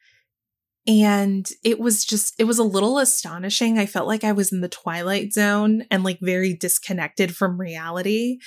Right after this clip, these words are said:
because I had some of my neighbors who had their windows thrown open because the weather was nice.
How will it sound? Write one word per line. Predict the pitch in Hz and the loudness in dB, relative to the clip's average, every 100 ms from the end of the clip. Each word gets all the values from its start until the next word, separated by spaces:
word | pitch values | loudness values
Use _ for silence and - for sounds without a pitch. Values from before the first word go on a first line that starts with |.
| - - - - - | -20 -20 -20 -16 2
because | 220 214 208 196 180 - - - | 4 6 4 4 2 0 -2 -4
I | 196 | 2
had | 214 208 | 2 2
some | - 185 | 0 0
of | 196 | 2
my | 220 | 4
neighbors | 214 214 226 220 | 4 4 2 0
who | 220 | -2
had | 190 185 180 175 | -4 -4 -6 -2
their | 185 180 180 175 170 - | 0 0 -2 -4 -8 -8
windows | 180 175 190 202 208 - | -4 0 2 2 2 0
thrown | - 196 185 | 0 0 0
open | 175 170 190 226 294 302 - | -4 -6 -4 -2 -2 -6 -8
because | 208 208 180 | -4 -2 -2
the | 175 | -4
weather | 160 170 175 | -8 -8 -4
was | 208 214 | -2 0
nice. | 220 240 330 - - | 0 0 0 0 0